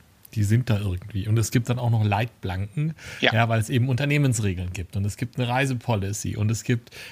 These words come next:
Speaker 1: Nachhaltigkeitsziele, wie du schon erwähnt hast. Und ich weiß es nicht. So.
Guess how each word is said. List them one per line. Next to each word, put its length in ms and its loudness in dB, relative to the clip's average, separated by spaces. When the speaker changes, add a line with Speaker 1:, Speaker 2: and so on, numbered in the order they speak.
Speaker 1:
Nachhaltigkeitsziele, 1080 2
wie 80 2
du 100 0
schon 180 -4
erwähnt 320 -2
hast. 240 -4
Und 180 -2
ich 120 -6
weiß 200 2
es 140 -2
nicht. 240 -4
So. 240 0